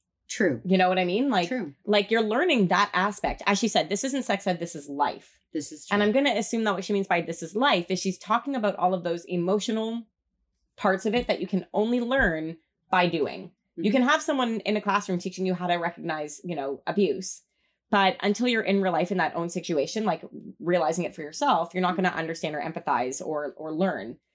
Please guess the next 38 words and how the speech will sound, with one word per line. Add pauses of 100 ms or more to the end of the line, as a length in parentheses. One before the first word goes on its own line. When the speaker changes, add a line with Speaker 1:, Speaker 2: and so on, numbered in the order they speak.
(160)
Speaker 2:
So
I
think
there's
definitely
something
to
be
said
here
for,
like, (220)
what
are
you
learning
outside
of
a
classroom
and
how
are
you
learning
that
in
other
ways?
And
camp
is
such
an
important
experience
for
that.